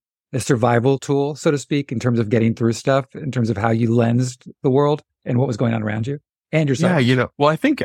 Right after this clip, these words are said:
Speaker 2: I was so tremblingly oversensitive for my entire life. And it took me a while. I think I was always good-natured, but it took a while for the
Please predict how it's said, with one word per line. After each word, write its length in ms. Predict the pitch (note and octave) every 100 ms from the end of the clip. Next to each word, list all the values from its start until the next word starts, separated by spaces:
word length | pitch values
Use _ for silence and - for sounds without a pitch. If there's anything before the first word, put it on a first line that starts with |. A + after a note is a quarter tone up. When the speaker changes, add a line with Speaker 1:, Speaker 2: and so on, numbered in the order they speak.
| -
Speaker 2:
I 140 | A2+
was 180 | A2+ F2+
so 680 | - - F#2 F#2 F#2 F#2 F2
tremblingly 880 | - - F#2 F#2+ F#2+ F#2 F2 E2+ E2 -
oversensitive 1000 | E2 E2+ D#2+ - D#2+ - F#2+ G2 G2+ G2 _
for 560 | G2 F2 F2 E2+ D#2+ D#2
my 200 | G2+ G2
entire 560 | F2+ E2+ - E2+ E2+ E2+
life. 400 | D#2 D2 F2 A#2 _ _ _
And 480 | F#2 F#2 F2+ F2 E2+ - _ _ _ _
it 260 | F2+ A2 -
took 300 | - F3 -
me 160 | E3
a 60 | A2+
while. 400 | F#2+ F2+ F#2+ F2+
I 100 | G2
think 160 | D3+
I 80 | C#3
was 160 | A2 G2+
always 260 | G2 F2+
good-natured, 800 | - E2+ D#2 E2 D#2+ - G2+ G#2 - _ _
but 100 | -
it 140 | F2+ D#2+
took 240 | - F#2+
a 60 | F2
while 400 | E2 D#2 C#2+ E2+
for 120 | -
the 200 | D#2 D#2